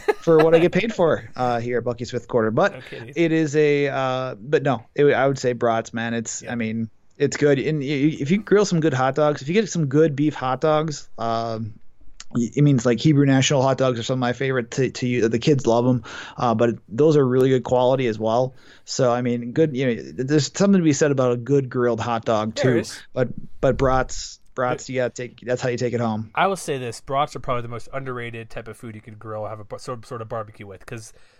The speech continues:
Speaker 1: so many combinations. It's like hot dog, whatever, they can be good, but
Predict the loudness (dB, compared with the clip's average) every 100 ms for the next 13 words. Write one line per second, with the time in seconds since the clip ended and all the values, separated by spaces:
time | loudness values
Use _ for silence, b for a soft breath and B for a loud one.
0 | b -8 -6 -4 -4 -6 -8 -12 -12 -14
1 | -14 -16 -10 -10 -10 _ -12 -10 -6 -2
2 | -4 -6 -10 -10 -10 -12 -14 -14 -16 -16
3 | -16 -16 -16